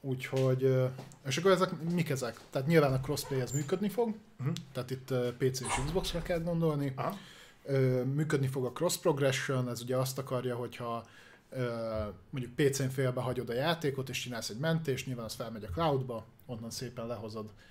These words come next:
Speaker 1: boxra, és onnan tudod folytatni, ahol
Speaker 2: Mhm.
Speaker 1: abba hagytad. Ami P C specifikus, ö, támogatni fogja az ultrawide és a super ultrawide kijelzőket. Ez úgy régen nem érintett volna meg, de miután most már, hát egy jó másfél éve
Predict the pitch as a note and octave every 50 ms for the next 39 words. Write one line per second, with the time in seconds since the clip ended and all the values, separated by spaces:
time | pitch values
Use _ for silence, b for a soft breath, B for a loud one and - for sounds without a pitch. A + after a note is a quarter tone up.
0 | B B B C#3 C#3+ E3+ D#3+ E3 - C#3 B2+ B2+ - B2+ A#2 A#2 A2 G#2 A2 G#2+
1 | G#2 - - A2+ A2 G#2+ - G#2 - - A2+ G#2 G#2 G2 G2 F#2+ F#2+ - A2+ B2+
2 | C3+ - C3+ - A#2 B2 D#3 E3+ F#3+ G#3 G3+ - - A#3+ A3+ G#3 - - - B
3 | B B B B B B B B B B B D3 E3 G#3+ F#3+ - - G3+ G3+ F3
4 | - - D3 C3+ - - E3 D3+ - D3 C3+ - - C3 - D#3 F#3+ G3+ - -
5 | F#3+ - - - - D#3 D3 C#3+ C#3 C#3 C#3 C3+ C3+ C3 C3 C3 B2+ C3 - F#3
6 | F#3+ F3+ D3+ C#3+ C3 C#3+ C3 - D3+ C#3+ C#3 C#3 C3 C3+ D#3+ D#3+ C#3+ - C3+ C3
7 | B2+ B2+ C3 C3 C3 C3 C3 - - E3+ D#3+ - C3 B2 B2 B2 A#2+ - - A#2+
8 | A#2 A2+ A2+ A#2 - - C3 B2+ B2+ B2 C3 C3 C#3 D3 C#3 - F3 F#3 F3 -
9 | - B B B B B B B B B B B B C3 C3 C#3+ D3 F3 C4 D4
10 | G#3 D#3 D#3+ F3 E3+ D3+ C#3 C#3+ C3 C3+ C#3 C3 C3+ D#3 D#3 D3 C#3+ C3+ C3+ C#3+
11 | E3 F#3 F3+ D#3+ - - - D#3+ C3+ C#3 C3+ C3+ C3+ C#3 C#3 C#3+ D3 C#3+ - D3+
12 | D3 D3+ D3+ D3 - - D#3+ D#3+ E3 E3 E3 D3 C3 F#3+ G#3+ A#3+ A#3 G3 - C3+
13 | D3 E3+ D#3+ D3 C#3+ C3+ C3 - - C#3 B2+ C3 C3+ C3+ C3 C3 B2+ C3 -